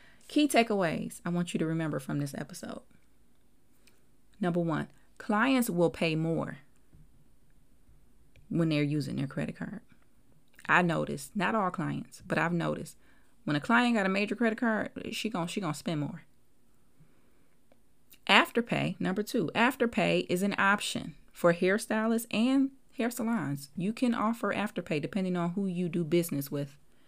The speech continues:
Again, I talk more about this in the Savvy Stylist Society.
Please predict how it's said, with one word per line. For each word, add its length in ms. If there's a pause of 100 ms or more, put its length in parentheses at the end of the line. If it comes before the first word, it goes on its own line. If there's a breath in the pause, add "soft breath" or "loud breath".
(1040 soft breath)
Again, 380
I 100
talk 280
more 180
about 280
this 220
in 120
the 40
Savvy 300
Stylist 420
Society. 600